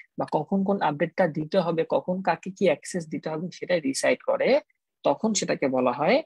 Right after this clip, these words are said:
সেন্ট্রালাইজড নেটওয়ার্ক, সেন্ট্রালাইজড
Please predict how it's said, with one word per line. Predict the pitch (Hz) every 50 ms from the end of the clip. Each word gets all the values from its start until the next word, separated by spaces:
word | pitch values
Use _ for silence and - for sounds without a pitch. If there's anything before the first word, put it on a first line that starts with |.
| _ _ _ _ -
সেন্ট্রালাইজড | - - - 156 151 151 - - 160 147 139 143 175 233 277 - - - - - -
নেটওয়ার্ক, | - - - - 98 - - - _ - - - _ _ _ _ _ _ _ _ _ _ _ _ _ _ _ _ _ _ _ _ _ _ _ _ _ _ _ _ _ _ _ _ _ _ _ _ _ _ _ -
সেন্ট্রালাইজড | - - - 143 143 156 - 165 151 139 139 147 196 247 - - -